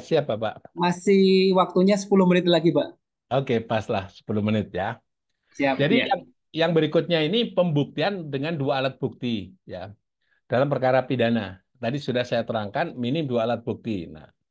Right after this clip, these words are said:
Speaker 1: kalau dalam perkara pidana apa artinya dua alat bukti itu? Dua alat bukti diperoleh dari proses penyidikan ya, bukan pada penyelidikan,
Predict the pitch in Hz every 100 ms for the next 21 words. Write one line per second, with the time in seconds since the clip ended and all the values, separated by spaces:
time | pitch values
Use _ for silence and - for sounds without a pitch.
0 | _ _ 127 147 147 131 139 143 139 147
1 | 143 131 143 170 185 185 160 139 139 131
2 | 127 113 113 - 101 - 95 - 87 78
3 | _ _ _ _ _ _ _ _ _ _
4 | _ _ _ _ _ _ _ _ _ _
5 | _ _ _ 139 185 185 190 185 151 220
6 | 196 185 127 135 156 208 180 127 151 151
7 | 147 143 170 165 - 160 156 143 135 120
8 | 131 113 101 104 123 135 139 120 123 127
9 | 120 120 123 131 101